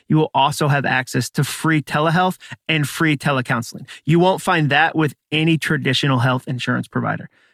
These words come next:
Guys, it only takes two minutes to see how much you could save. Go investigate that for yourself and your family at metashare dot com slash John. That's metashare dot com slash John. Remember, John doesn't have an H in it.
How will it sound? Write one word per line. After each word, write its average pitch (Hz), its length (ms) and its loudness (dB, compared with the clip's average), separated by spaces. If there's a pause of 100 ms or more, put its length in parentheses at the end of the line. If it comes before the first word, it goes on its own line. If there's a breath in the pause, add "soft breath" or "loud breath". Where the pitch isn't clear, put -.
(100)
Guys, 156 220 2
it 170 60 4
only 180 160 4
takes 165 240 -2
two 202 240 2
minutes 190 240 2
to 160 80 0
see 151 160 2
how 143 160 2
much 143 200 0
you 135 60 -2
could - 120 -2
save. 113 220 -4 (300 loud breath)
Go 160 220 2
investigate 190 500 2
that 160 160 -2
for 165 80 -2
yourself 165 420 0 (140)
and 220 300 2
your 202 100 4
family 127 440 0 (340 soft breath)
at 143 140 0
metashare 160 600 2
dot 170 160 0
com 135 340 0
slash 131 300 -4
John. - 300 -6 (360 loud breath)
That's 143 200 -2
metashare 151 600 4
dot 170 140 0
com 139 380 0
slash 135 280 -2
John. 120 220 -2
Remember, 147 300 2
John 151 340 2
doesn't 180 240 2
have 175 160 2
an 170 80 2
H 170 200 0
in 143 40 2
it. 113 160 -4